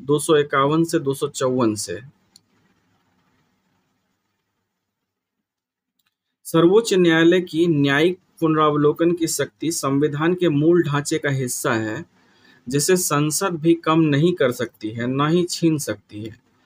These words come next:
सर्वोच्च न्यायालय को संविधान के अनुच्छेद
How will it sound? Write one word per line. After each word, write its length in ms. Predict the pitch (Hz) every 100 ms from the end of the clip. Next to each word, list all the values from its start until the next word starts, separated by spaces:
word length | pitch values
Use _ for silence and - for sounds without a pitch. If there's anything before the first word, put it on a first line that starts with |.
| _ _ _
सर्वोच्च 480 | - 147 165 208 214
न्यायालय 400 | 180 170 170 175
को 140 | 175 170
संविधान 680 | 156 147 147 143 151 160 170
के 120 | 165
अनुच्छेद 560 | 143 147 - 165 160